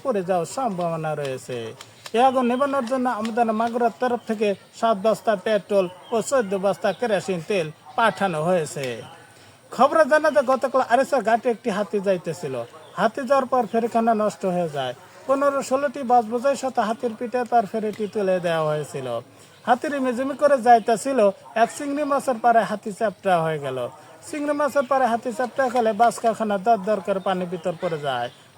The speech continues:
বাসের ভিতর যত লোকজন ছিল, লোকজনের কোনো ক্ষয়ক্ষতি নাই, বাস কারখানা হার্ট ফেল করেছে।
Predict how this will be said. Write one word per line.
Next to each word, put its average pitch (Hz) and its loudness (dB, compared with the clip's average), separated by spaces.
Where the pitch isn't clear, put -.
বাসের 208 2
ভিতর 285 -4
যত 277 -2
লোকজন 233 -2
ছিল, 262 -2
লোকজনের 233 0
কোনো 262 -2
ক্ষয়ক্ষতি 233 0
নাই, 208 0
বাস 208 2
কারখানা 190 0
হার্ট 190 2
ফেল 170 0
করেছে। 143 -4